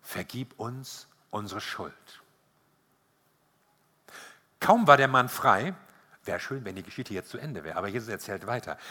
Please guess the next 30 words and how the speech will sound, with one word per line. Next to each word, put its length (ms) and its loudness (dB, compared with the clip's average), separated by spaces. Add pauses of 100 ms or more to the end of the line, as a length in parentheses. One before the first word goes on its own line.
(140)
Kaum 320 12
war 100 12
der 120 8
Mann 240 4
frei, 420 4 (460)
da 100 10
traf 300 8
er 80 2
einen 160 4
anderen 340 6
Verwalter, 600 6 (320)
der 80 4
ihm 160 -4
einen 240 -4
vergleichsweise 1000 -2
kleinen 800 -6
Betrag 500 -2
schuldete. 520 -6 (640)
Er 180 8
packte 640 4
ihn, 340 -2 (220)
würgte 720 4
ihn 380 -2
und 200 -4
schrie: 460 0 (140)
„Bezahl 500 6
jetzt 140 2
endlich 320 2
deine 260 6
Schulden.“ 340 4